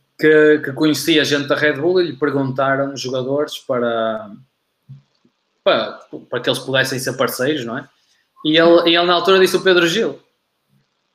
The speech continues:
E, e eles, tipo, foram ver quem era, foram ver quantos anos tinha, tudo. E disseram, "Não, não, olha, nós queremos um rapaz mais novo, português, que, que achasses que fosse a cara da marca, para nós, para nós,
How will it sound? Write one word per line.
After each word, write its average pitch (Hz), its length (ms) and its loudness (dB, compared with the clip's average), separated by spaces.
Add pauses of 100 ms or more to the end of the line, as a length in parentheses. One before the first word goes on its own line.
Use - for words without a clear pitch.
(240)
E, 113 480 -6
e 123 180 -4
eles, 117 220 -4
tipo, 117 160 -10
foram 117 220 -2
ver 117 140 -2
quem 127 200 -2
era, 180 360 2
foram 117 320 -4
ver 117 120 -2
quantos 117 220 -6
anos - 220 -6
tinha, 170 340 0
tudo. 156 420 -4 (920)
E 160 300 0
disseram, 160 280 0
"Não, 214 120 2
não, 214 200 0
olha, 156 180 2
nós 180 160 -4
queremos 190 320 -4
um 170 400 -6
rapaz 139 360 -4
mais 123 260 -4
novo, 151 440 2
português, 156 1040 -4 (340)
que, 143 800 -2 (380)
que 143 60 -2
achasses 139 340 -2
que - 140 -12
fosse 143 240 -4
a 131 60 -4
cara 135 260 0
da 120 120 -4
marca, 151 380 -2
para 143 160 -6
nós, 123 380 -6
para 131 80 -6
nós, 131 220 -6